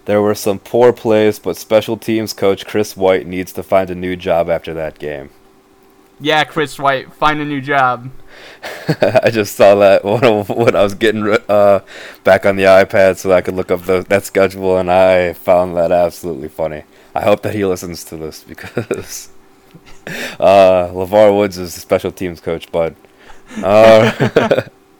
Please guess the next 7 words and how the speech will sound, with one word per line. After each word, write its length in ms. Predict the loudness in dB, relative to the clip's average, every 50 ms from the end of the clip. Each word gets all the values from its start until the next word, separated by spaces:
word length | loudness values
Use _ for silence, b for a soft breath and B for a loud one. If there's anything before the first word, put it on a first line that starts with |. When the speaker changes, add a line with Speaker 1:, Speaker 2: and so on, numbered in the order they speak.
| _ _ _ _ _ _ _ _ _ _ _
Speaker 1:
<laughs> 360 | -20 -18 -16 -16 -16 -16 -4 2
all 360 | 6 6 8 8 8 6 4
right. 340 | 4 4 4 4 2 0 -6 B B B B B B B
So 340 | -8 -2 0 2 2 2 2
on 160 | 2 0 2
that 240 | 4 4 4 4 4
note, 320 | 2 0 0 0 0 -2